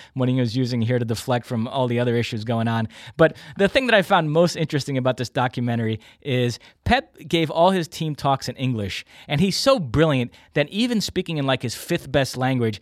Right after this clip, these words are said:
he still managed to say some interesting things. But you could tell you're not getting, like, the full genius because he doesn't have the total command of the language. That's A. And B, looking around that dressing room, there were clearly players that didn't speak English that weren't understanding any of what he was saying.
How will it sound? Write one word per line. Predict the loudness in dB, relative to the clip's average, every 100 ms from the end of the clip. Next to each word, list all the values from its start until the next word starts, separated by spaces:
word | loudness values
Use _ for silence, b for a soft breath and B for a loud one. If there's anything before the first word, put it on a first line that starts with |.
| b
he | -6
still | -6 0 0
managed | 2 0 -2
to | -4
say | 0 0
some | 0 -4
interesting | -4 -6 -4 -4
things. | -2 -4 -4 B B
But | 0
you | 0
could | 0 -2
tell | 0 0 2 0
you're | -2 0
not | 2 0
getting, | 2 0 2
like, | 0 -2
the | -4
full | -2 0 0
genius | -2 -2 -2 -4 -6
because | -4 -2
he | 0
doesn't | 0 0
have | 0 0
the | -2
total | -4 0 0
command | 0 0 0 0
of | -2
the | -2
language. | -2 -2 -2 -2
That's | 0 0 -2
A. | -4 -2 -2 B B B -2
And | 0 2
B, | 4 4 4 2 B B B _
looking | 0 2 2
around | 4 4
that | 4 4
dressing | 2 2 0
room, | 0 B 2
there | 4
were | 4
clearly | 0 0 2 2
players | 2 4 6 4
that | 2 2
didn't | 2 2
speak | -2 -6 -6
English | -2 2 2 0 B 0
that | 2
weren't | 2 2
understanding | 2 0 0 -2 0
any | 2 2
of | 2
what | 2
he |
was | 2 0
saying. | 2 2